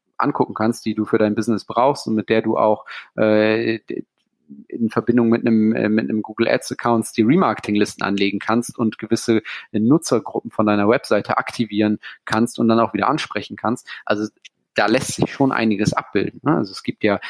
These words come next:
äh, sowas wie eine, wie Retargeting-Listen, das ist ja quasi der Vorläufer von, von sowas wie einer D M P. Und wenn man das clever macht, dann kann man auch da viele spannende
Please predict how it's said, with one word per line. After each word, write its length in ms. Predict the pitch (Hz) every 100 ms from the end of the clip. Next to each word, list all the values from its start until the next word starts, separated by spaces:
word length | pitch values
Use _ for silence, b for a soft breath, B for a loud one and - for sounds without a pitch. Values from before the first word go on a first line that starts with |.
| B
äh, 180 | - 104
sowas 320 | 98 104 104
wie 120 | 107 101
eine, 280 | 98 117
wie 180 | 101 95
Retargeting-Listen, 1040 | 98 110 123 113 - - 110 127 - - 123
das 180 | 107
ist 120 | - -
ja 180 | 107
quasi 300 | 101 113 98
der 80 | 98
Vorläufer 500 | - 127 117 101 104
von, 340 | 98 101 98 98 B B
von 140 | -
sowas 260 | 101 101 -
wie 80 | 104
einer 100 | 101
D 120 | -
M 140 | 98
P. 240 | 92 120 147 B B B
Und 100 | 107
wenn 100 | 107
man 140 | 107
das 200 | 101 -
clever 300 | - 107 101
macht, 300 | 98 117 -
dann 120 | 113
kann 160 | - 113
man 160 | 110
auch 180 | 104 - -
da 320 | 98 107 127 B B
viele 360 | _ - 117 117
spannende 460 | - - 113 117